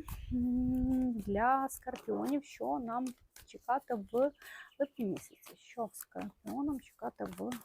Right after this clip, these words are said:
липні місяці? Так,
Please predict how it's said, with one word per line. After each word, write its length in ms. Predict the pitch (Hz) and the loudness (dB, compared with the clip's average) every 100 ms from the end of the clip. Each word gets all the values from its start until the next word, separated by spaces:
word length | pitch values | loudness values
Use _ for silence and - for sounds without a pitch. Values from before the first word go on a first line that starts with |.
| - | -8
липні 400 | 196 214 - 220 | -6 -6 -6 -6
місяці? 420 | 214 165 156 - _ - - - _ _ - - _ _ _ - - _ _ _ _ _ _ _ _ - _ _ | -6 -6 -10 -16 _ -20 -20 -20 _ _ -20 -20 _ _ _ -20 -20 _ _ _ _ _ _ _ _ -20 _ _
Так, 200 | 269 214 | 4 4